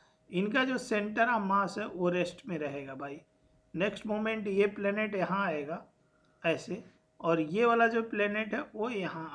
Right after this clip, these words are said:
आएगा यार, ठीक है। ये next इनका moment है। तो I hope कि आपको ये समझ में आ रहा होगा, क्योंकि net external force जो है, इस पे बाहर से कोई force नहीं लग रहा है, ठीक है। Net external force is equal to system is equal to zero,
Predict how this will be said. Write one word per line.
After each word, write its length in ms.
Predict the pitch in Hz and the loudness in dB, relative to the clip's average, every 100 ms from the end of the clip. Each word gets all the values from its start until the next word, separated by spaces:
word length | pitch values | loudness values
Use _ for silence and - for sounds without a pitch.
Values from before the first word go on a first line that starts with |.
| 147 | -8
आएगा 300 | 143 139 131 | -8 -8 -10
यार, 240 | 127 127 _ _ _ _ | -12 -16 _ _ _ _
ठीक 140 | 196 | -6
है। 140 | 196 151 | -4 -4
ये 220 | 151 202 | 0 0
next 320 | 196 170 170 | 2 -2 -4
इनका 280 | 170 156 - | -8 -6 -6
moment 460 | 196 147 139 135 - | -6 -6 -8 -10 -12
है। 120 | - - _ _ _ _ _ _ | -14 -16 _ _ _ _ _ _
तो 120 | 254 208 | 4 8
I 80 | 208 | 10
hope 260 | 226 - | 10 6
कि 80 | 277 | 2
आपको 220 | 254 254 | 0 0
ये 140 | 254 240 | 0 0
समझ 280 | 226 220 | 0 0
में 160 | 233 226 | -2 -2
आ 220 | 202 185 | 6 8
रहा 120 | 202 170 | 10 8
होगा, 300 | 143 143 180 | 4 2 0
क्योंकि 320 | 180 208 220 | 0 -2 -2
net 380 | 190 202 247 233 | 0 2 2 0
external 580 | 196 - 196 196 226 | -6 0 4 4 4
force 420 | 220 202 202 214 180 | 2 0 0 0 -4
जो 180 | 156 | -4
है, 260 | 135 139 156 _ 165 | -4 -6 -10 _ -6
इस 100 | 147 | -2
पे 100 | 190 | -2
बाहर 380 | 165 165 175 208 | 2 4 4 4
से 160 | 220 | 0
कोई 240 | 220 240 208 | -2 0 0
force 360 | 226 220 - | 0 0 0
नहीं 300 | 185 156 190 | -4 0 0
लग 140 | 190 147 | 0 0
रहा 220 | 143 135 | -2 -4
है, 160 | 139 147 - | -8 -12 -6
ठीक 120 | 190 | -4
है। 180 | 269 - _ _ _ _ | -4 -8 _ _ _ _
Net 360 | 170 156 208 240 | -4 2 2 2
external 540 | 208 - 196 185 214 208 | -4 -4 -4 0 0 0
force 280 | 185 202 214 | -2 -2 -2
is 100 | 190 | -8
equal 260 | 190 190 180 | -4 -2 -2
to 100 | 185 | -2
system 440 | - 180 - 202 196 | -6 -10 -6 -4 -2
is 80 | 180 | -4
equal 240 | 180 170 160 | -2 -2 0
to 80 | 165 151 | -2 0
zero, 280 | 160 151 | 0 2